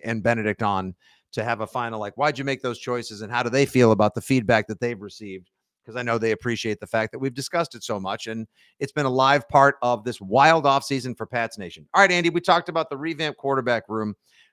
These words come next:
combine nuggets, uh, which veteran quarterbacks you like, burning or saving cash, Wolf of Ball Street, uh, the dynasty. Anything else you wanna get to, or should we wrap her up?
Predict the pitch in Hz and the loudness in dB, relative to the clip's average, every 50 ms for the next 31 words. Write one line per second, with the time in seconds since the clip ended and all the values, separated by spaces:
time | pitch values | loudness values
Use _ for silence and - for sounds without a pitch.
0 | _ - - - 170 185 190 190 165 151 156 151 151 147 139 127 123 117 117 107 | _ -12 -4 0 2 2 2 2 4 4 6 6 6 4 4 2 2 2 2 0
1 | 110 110 110 - - - _ _ _ _ _ _ _ _ _ - 110 107 101 104 | -2 -6 -8 -8 -12 -20 _ _ _ _ _ _ _ _ _ -12 -10 -8 -6 -4
2 | 156 208 208 - 143 165 165 156 151 143 - - 131 131 123 117 107 113 107 101 | -4 -4 -4 -2 -2 -2 0 0 -2 -2 -4 -2 0 2 2 2 2 0 0 -2
3 | - 110 110 101 92 92 92 92 - _ _ _ _ _ _ _ - - _ _ | -2 -8 -6 -4 -4 -4 -4 -6 -8 _ _ _ _ _ _ _ -20 -20 _ _
4 | - 165 185 196 202 190 175 151 135 - 143 135 135 127 127 117 - - 95 92 | 0 0 2 2 2 0 -2 -2 -2 -2 -2 0 0 0 -4 -6 -6 -8 -8 -8
5 | 87 87 - - 104 120 180 240 285 277 202 - 180 165 143 - - 113 104 98 | -8 -10 -12 -12 -4 2 4 4 4 4 2 -4 -10 -12 -10 -8 -6 -4 -4 -4
6 | 98 - - - - 104 101 98 98 - _ _ _ _ _ _ _ - 101 104 | -6 -10 -14 -18 -16 -14 -14 -14 -14 -16 _ _ _ _ _ _ _ -8 -4 -4
7 | 98 98 95 113 98 - 156 165 165 165 165 - - 160 160 147 151 175 190 175 | -4 -4 -6 -6 -2 2 4 4 4 4 2 0 -2 -2 0 0 2 2 2 2
8 | 180 180 175 180 - - 170 165 160 165 143 170 175 - - 180 165 147 - 143 | 2 4 4 2 4 2 2 2 2 0 0 0 0 2 4 4 4 4 4 2
9 | 120 120 113 113 107 101 - 95 85 76 - | 2 2 2 2 2 2 0 -2 -6 -6 -8